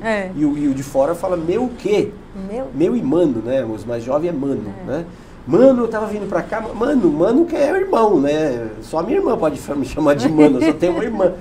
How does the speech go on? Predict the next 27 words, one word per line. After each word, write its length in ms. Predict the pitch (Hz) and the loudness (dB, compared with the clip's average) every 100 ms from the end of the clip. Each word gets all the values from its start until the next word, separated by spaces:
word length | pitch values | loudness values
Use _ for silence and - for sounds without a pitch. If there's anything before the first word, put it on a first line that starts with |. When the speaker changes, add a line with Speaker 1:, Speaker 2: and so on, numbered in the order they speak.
| - - | -12 -20
Speaker 1:
<laughs> 280 | - - - | -20 -16 0
Speaker 2:
Mas 140 | 131 | 0
paulistano 840 | - 151 143 147 - - 165 165 185 | 2 2 2 -2 -6 0 4 4 4
fala 220 | 180 175 | 0 0
muito 260 | 165 170 185 | -2 -4 -2
mano, 340 | 160 160 196 | 2 2 2
paulista 720 | - 156 139 123 156 156 180 | -2 -2 -2 -4 -6 -6 -10
fala 220 | - 139 | -8 -6
Speaker 1:
É. 40 | 147 | -4
Speaker 2:
meu. 400 | 127 139 151 165 - - - - - - - - | 0 2 2 0 -8 -18 -20 -20 -20 -20 -12 -2
Enfim, 400 | 370 - 139 104 - - - - - - - | -2 -2 -6 -6 -12 -20 -20 -20 -20 -20 -16
baiano 420 | - 175 151 143 156 | -4 -4 -2 -4 -4
fala 280 | 147 156 | -2 0
"oxente" 720 | 175 - 185 202 214 202 - 190 | -2 -2 -2 -2 -4 -6 -10 -8
Speaker 1:
"Oxente". 360 | 220 - - 254 | -8 -6 -6 -2
Speaker 2:
e 40 | |
come 160 | 160 170 | 0 0
vatapá. 500 | 160 - - - 302 | 0 0 -4 0 0
Speaker 1:
E 60 | |
muito 320 | 277 285 302 | 2 0 -2
pa-, 180 | 311 294 | 0 -2
e 100 | 254 | 0
pa-, 160 | 247 285 | -4 -2
muito 220 | 277 302 | -2 -4
palavrão 380 | 302 240 214 214 | -2 -2 -2 -6
eles 180 | 202 - | -10 -12
falam, 300 | 214 202 185 | -12 -10 -12